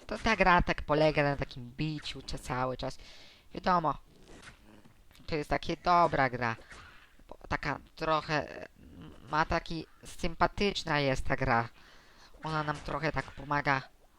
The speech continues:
O! I wyskakuje nam. I my tu, wiadomo,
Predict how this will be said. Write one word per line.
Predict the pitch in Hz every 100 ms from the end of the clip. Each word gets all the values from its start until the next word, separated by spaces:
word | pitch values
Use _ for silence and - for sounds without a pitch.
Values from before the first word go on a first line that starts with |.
| _
O! | 160 135 - - _ - -
I | 175
wyskakuje | 214 - 180 - 180 139
nam. | 120 143 175 - - - -
I | 147 156
my | 170
tu, | - 170
wiadomo, | 156 160 156 139 113